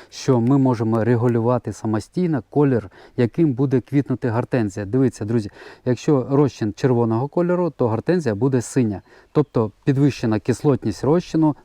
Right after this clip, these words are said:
дає синій колір на гортензії. Додаємо ближче до нейтрального, гортензія буде ось такого фіолетового кольору.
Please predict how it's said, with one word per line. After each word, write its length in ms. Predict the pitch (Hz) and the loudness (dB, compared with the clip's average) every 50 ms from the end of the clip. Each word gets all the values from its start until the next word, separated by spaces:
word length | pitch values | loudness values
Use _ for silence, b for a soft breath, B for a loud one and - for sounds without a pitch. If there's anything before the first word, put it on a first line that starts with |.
| _ - | _ -10
дає 480 | 117 107 117 110 107 120 147 151 143 - | -4 0 0 0 2 2 2 0 0 -4
синій 400 | - - - - 135 123 120 113 | -10 -10 -4 -2 0 0 0 -2
колір 380 | 101 - - 147 135 123 117 B B B B B | -2 -2 0 0 0 0 -2 B B B B B
на 120 | - 127 120 | -2 0 0
гортензії. 520 | 113 123 120 - 135 123 107 92 101 B B B B B B B B | 0 -2 -2 0 0 0 0 -2 -4 B B B B B B B B
Додаємо 720 | 110 110 123 123 127 135 135 143 139 131 135 127 120 113 | -2 0 0 2 4 4 4 4 2 4 2 2 2 0
ближче 380 | 98 98 123 131 120 - - 120 | 0 0 0 0 0 0 -2 -4
до 160 | 104 98 120 | -2 0 0
нейтрального, 680 | 113 113 - - 139 156 175 180 180 170 170 175 165 - - | 0 0 -2 -2 -2 -2 0 0 0 0 -2 -2 -4 -6 -10
гортензія 600 | - 117 113 110 - - 151 170 175 151 147 120 | -8 -6 -6 -2 0 0 0 0 0 0 -2 -4
буде 280 | 101 98 113 151 143 139 | -4 -4 -4 -2 0 0
ось 240 | 127 - 143 113 - | 0 -2 -4 -6 -4
такого 380 | - 110 - - 139 120 123 | -6 -4 -2 0 0 0 -2
фіолетового 640 | 110 - - 120 113 120 123 - 120 113 107 110 104 | -2 -2 0 0 2 0 0 0 -2 -2 -4 -4 -6
кольору. 280 | - - 110 104 104 | -4 -4 -4 -2 -4